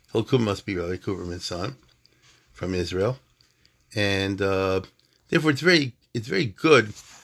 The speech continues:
like, for yeshiva kind of, uh, chavrusa. You know what I mean? 'Cause it's, uh, the, the, it's, the, the letters are very clear, and the paragraphs are broken up in, a, in as clear ways you can help.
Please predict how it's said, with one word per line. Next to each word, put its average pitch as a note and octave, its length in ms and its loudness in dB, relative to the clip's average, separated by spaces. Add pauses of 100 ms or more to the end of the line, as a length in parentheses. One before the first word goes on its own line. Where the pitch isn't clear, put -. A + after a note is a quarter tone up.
(160)
like, A2 140 -2
for A2 200 -6
yeshiva G#2 520 -4
kind A2 320 -2
of, G2 200 0
uh, F#2 120 -2
chavrusa. G2 580 -2 (720)
You A#2+ 80 -2
know B2+ 60 2
what C#3 80 2
I E3 40 2
mean? E3+ 120 -2 (480)
'Cause G2 200 -4
it's, G2 220 -6
uh, F#2+ 200 0
the, F2+ 280 -12 (160)
the, - 160 -10
it's, F2+ 140 -12
the, F2+ 440 -8
the F2 100 -8
letters A#2 360 2
are A2 40 -4
very G#2+ 220 -4
clear, G2 420 -4 (600)
and F#2 360 -8 (280)
the - 80 -20
paragraphs A#2 520 2
are G2 60 0
broken G#2 340 0
up G2 100 -6
in, G2+ 100 -4
a, F#2+ 120 -6 (420)
in G#2 160 -4
as G2 140 -6
clear D3+ 360 6
ways A#2 340 -2
you G2+ 100 -8
can G2+ 180 -10
help. A#2 360 -2